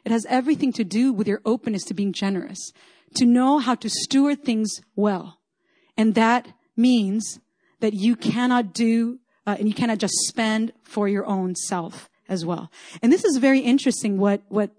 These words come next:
Paul is saying. He says you are receiving in the natural. So God will increase your store of seed on one hand. So he's actually,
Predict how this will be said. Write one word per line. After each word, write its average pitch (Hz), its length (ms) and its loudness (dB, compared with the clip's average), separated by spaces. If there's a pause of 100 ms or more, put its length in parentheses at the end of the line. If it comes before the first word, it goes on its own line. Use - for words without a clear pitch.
(140)
Paul 233 280 0
is - 220 -4
saying. 190 360 -2 (460)
He 302 180 4
says 269 580 2 (280)
you 254 180 8
are 277 80 6
receiving 294 760 2 (100)
in 226 160 4
the 214 80 0
natural. 208 640 -2
So 214 220 0
God 226 320 2
will 226 140 2
increase 311 600 2
your 226 80 0
store 247 380 2
of - 80 0
seed 277 680 0 (640)
on 208 140 0
one 226 180 2
hand. 180 260 -2
So 202 240 -2 (280)
he's 247 220 -2
actually, 254 480 0